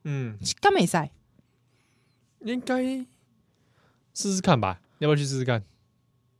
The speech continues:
Speaker 2: 好啊，let's go。<laughs>
Speaker 1: 没东-，我不知道欸，应该碰好像也不会怎么样。
Speaker 2: 对啊，应该不到叫
Speaker 1: 只是，只是说
Speaker 2: 警察的状态。
Speaker 1: 如果那个，那个什么，人，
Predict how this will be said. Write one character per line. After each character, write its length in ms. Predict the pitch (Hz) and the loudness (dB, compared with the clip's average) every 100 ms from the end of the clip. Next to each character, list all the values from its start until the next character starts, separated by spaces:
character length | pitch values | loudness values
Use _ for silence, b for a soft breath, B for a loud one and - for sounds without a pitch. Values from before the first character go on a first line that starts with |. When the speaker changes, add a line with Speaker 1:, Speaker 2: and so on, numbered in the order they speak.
| _ | _
Speaker 2:
好 140 | - 196 | 0 2
啊， 140 | 180 | 2
let's 200 | 175 - | 0 -2
go。 200 | - 180 | -2 -4
<laughs> 1200 | 202 - - - 679 679 571 - - - - - - | -4 -8 -4 -2 -2 -4 -8 -14 -20 -20 -20 -20 4
Speaker 1:
没 120 | 165 | 8
东-， 200 | 233 240 220 170 | 8 6 2 2
我 80 | 139 | 4
不 120 | 196 | 4
知 100 | 208 | 6
道 240 | 202 120 | 8 8
欸， 180 | 98 87 - | 6 -4 -12
应 140 | - 220 | -4 4
该 120 | 233 | 4
碰 300 | - 208 185 | 6 4 4
好 220 | 135 120 | 2 2
像 80 | 147 | 4
也 80 | 135 | 4
不 100 | 101 | 2
会 60 | 113 | -2
怎 80 | |
么 100 | 90 | -4
样。 160 | 87 82 82 _ | -10 -12 -16 _
Speaker 2:
对 120 | 294 | -2
啊， 120 | 320 | 0
应 40 | 330 | 0
该 80 | 349 | -2
不 140 | 240 | 4
到 160 | 302 277 | 6 6
叫 200 | 269 247 | 6 4
Speaker 1:
只 60 | |
是， 60 | - - | 2 -2
只 140 | 180 | 2
是 120 | 226 | 6
说 120 | 254 247 | 10 10
Speaker 2:
警 100 | 240 | 8
察 200 | 151 156 | 0 -2
的 100 | 175 | -4
状 260 | 202 175 | -4 -2
态。 120 | 147 | 4
Speaker 1:
如 80 | 208 | 6
果 260 | 214 147 135 | 10 12 12
那 160 | 160 | 8
个， 640 | 175 151 123 110 104 98 98 - | 4 6 6 6 4 2 -2 -6
那 100 | 175 | -6
个 280 | 131 113 107 | -2 0 0
什 140 | - 101 | -2 -6
么， 180 | 90 - _ _ - - - _ - _ _ | -8 -10 _ _ -20 -20 -20 _ -20 _ _
人， 340 | - 135 151 | 4 6 6